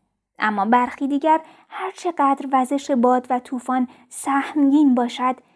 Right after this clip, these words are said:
اگرچه شدت آن را حس می‌کنند، اما نمی‌شکنند، ریشه‌کن نمی‌شوند، تاب می‌آورند و قوی‌تر می‌شوند. هرچه خشکتر، شکننده‌تر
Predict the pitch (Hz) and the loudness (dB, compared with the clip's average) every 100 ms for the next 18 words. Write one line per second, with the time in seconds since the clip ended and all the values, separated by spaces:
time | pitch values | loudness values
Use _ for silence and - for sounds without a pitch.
0 | _ _ - 339 339 339 - 427 - 403 | _ _ -10 -8 -8 -12 -8 -10 -8 -10
1 | - 320 - 247 226 226 226 262 233 - | -4 -4 -2 -2 0 -2 -4 -6 -8 -8
2 | 233 220 214 208 202 - _ _ _ 240 | -8 -8 -8 -10 -12 -18 _ _ _ -8
3 | 240 233 233 247 269 254 - 226 214 208 | -6 -2 0 2 2 -2 -4 -14 -14 -16
4 | 208 208 - _ - _ 330 330 - 330 | -16 -20 -20 _ -20 _ 2 2 0 -4
5 | - 359 339 349 349 294 - 208 208 196 | -4 -4 -2 -2 0 -2 -2 -8 -8 -12
6 | 202 - _ _ _ - - 262 262 247 | -16 -20 _ _ _ -12 0 2 2 0
7 | 226 220 214 214 214 208 202 202 - _ | 0 -2 -2 -4 -4 -8 -8 -8 -12 _
8 | _ - 247 220 220 - 247 220 202 208 | _ -6 -4 -2 -4 -6 -6 -6 -8 -12
9 | - - 240 - - _ _ _ _ _ | -14 -14 -14 -18 -20 _ _ _ _ _
10 | - 226 214 240 233 254 240 - - 269 | -4 -4 -2 -8 -4 -2 -2 -4 -6 -2
11 | 269 - _ _ - 269 240 254 226 214 | -2 -6 _ _ -4 -4 -2 -2 -2 -2
12 | 208 208 220 226 | -4 -6 -8 -8